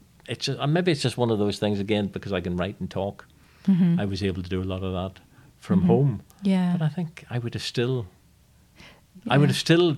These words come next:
Speaker 1: taken that option. You know, it, it
Speaker 2: Yeah.
Speaker 1: meant taking a financial hit.
Speaker 2: Yeah,
Speaker 1: Uh,
Speaker 2: okay.
Speaker 1: but I, I think it was worth taking that financial hit because of the, the other joys. And you cannot,
Speaker 2: Yeah.
Speaker 1: you cannot put a price on those joys, but the other joys I've had from just being there with my children.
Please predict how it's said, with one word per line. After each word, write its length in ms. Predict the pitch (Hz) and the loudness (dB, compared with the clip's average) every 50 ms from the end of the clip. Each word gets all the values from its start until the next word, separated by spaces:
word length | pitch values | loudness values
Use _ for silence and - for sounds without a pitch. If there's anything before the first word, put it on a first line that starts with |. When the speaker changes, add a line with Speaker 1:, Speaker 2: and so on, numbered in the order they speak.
| - - | -2 -2
Speaker 1:
taken 340 | - 135 120 - 127 110 | 0 0 0 0 0 0
that 220 | 107 98 107 - - - | 2 2 0 0 -2 -4
option. 420 | 92 90 - - - 101 92 98 117 | -6 -6 -4 -6 -6 -4 -4 -4 -2
You 80 | 117 | 0
know, 120 | 120 117 123 | 2 2 2
it, 140 | 120 123 107 127 135 | 2 0 -2 -2 0
it 160 | 139 143 131 | 0 2 4
Speaker 2:
Yeah. 60 | 143 | 6
Speaker 1:
meant 200 | 147 151 156 151 | 6 6 4 2
taking 260 | - 127 - 127 110 | 0 -2 -2 -2 -2
a 40 | 95 | -4
financial 440 | - 107 95 82 80 90 - 80 73 | -2 -2 -2 -4 -4 -4 -6 -8 -8
hit. 260 | - 73 71 - - - _ - - - - | -8 -8 -10 -10 -14 -20 _ -20 -14 -4 0
Speaker 2:
Yeah, 180 | 185 170 165 143 - - | 2 2 2 0 -2 -4
Speaker 1:
Uh, 200 | 101 196 196 196 | -2 0 0 0
Speaker 2:
okay. 280 | 196 - - - - - | -2 -2 -6 -8 -4 -2
Speaker 1:
but 140 | - 113 110 | 0 2 2
I, 280 | 104 104 110 - 101 | 2 0 0 -2 -2
I 20 | 101 | -2
think 240 | 98 110 101 92 104 | -2 -2 -4 -4 -4
it 100 | - - | -6 -6
was 220 | 98 95 87 - | -6 -6 -6 -4
worth 460 | 92 98 95 101 101 - - - - _ | -2 0 0 0 -2 -4 -10 -20 -20 _
taking 280 | - - 95 - 95 95 | -6 -6 -4 -4 -4 -4
that 180 | 90 87 85 - | -4 -6 -6 -8
financial 400 | - 95 85 85 - - 90 85 | -8 -6 -6 -6 -8 -10 -12 -10
hit 160 | 85 82 - - _ | -10 -10 -10 -12 _
because 340 | - - - 82 82 - - | -12 -8 -8 -8 -8 -8 -12
of 180 | - 82 76 73 | -14 -14 -12 -10
the, 260 | 80 85 85 82 82 - - - - - - - - - - _ _ - | -10 -8 -8 -8 -10 -12 -16 -20 -20 -20 -20 -20 -20 -20 -20 _ _ -18
the 280 | - - 110 107 110 110 | -16 -6 -4 -2 -2 -2
other 240 | 110 110 127 113 | 0 2 2 2
joys. 600 | 95 90 - 117 92 92 101 107 107 98 - - | 2 0 0 0 0 0 0 -2 -4 -4 -6 -6
And 120 | 107 110 110 | -4 -4 -4
you 80 | 110 | -4
cannot, 460 | - - - - - 123 98 92 90 120 | -6 -8 -8 -6 -4 -2 -2 -2 -2 -2
Speaker 2:
Yeah. 60 | - | -4
Speaker 1:
you 60 | 98 | -6
cannot 220 | - 127 127 - | -6 -6 -6 -6
put 140 | - 101 82 | -6 -8 -10
a 20 | - | -10
price 380 | - - - 90 95 - - | -10 -8 -8 -8 -6 -6 -4
on 60 | 104 | -2
those 200 | 95 92 98 95 | -2 -2 -2 -2
joys, 300 | - - 92 85 82 82 | -2 -4 -4 -2 -4 -6
but 160 | - - 87 - | -8 -8 -10 -8
the 100 | 87 - 98 | -8 -8 -6
other 180 | 104 101 98 | -4 -4 -4
joys 340 | 87 80 90 87 92 92 90 92 | -4 -4 -4 -6 -6 -6 -6 -8
I've 180 | 92 98 95 | -8 -8 -6
had 240 | - 92 90 90 90 | -6 -6 -6 -6 -8
from 320 | - - 92 92 92 95 95 - - - - - - - - - _ | -10 -10 -10 -8 -8 -10 -12 -16 -20 -20 -20 -20 -20 -20 -20 -20 _
just 320 | - 120 110 107 104 95 95 | -10 -8 -8 -6 -6 -4 -4
being 340 | 101 95 98 95 98 98 | -4 -2 -2 -2 -4 -4
there 180 | 95 95 98 98 | -4 -6 -6 -8
with 160 | 101 95 - | -8 -8 -8
my 120 | 104 101 101 | -8 -10 -8
children. 320 | - 120 123 143 151 131 | -8 -8 -6 -6 -6 -8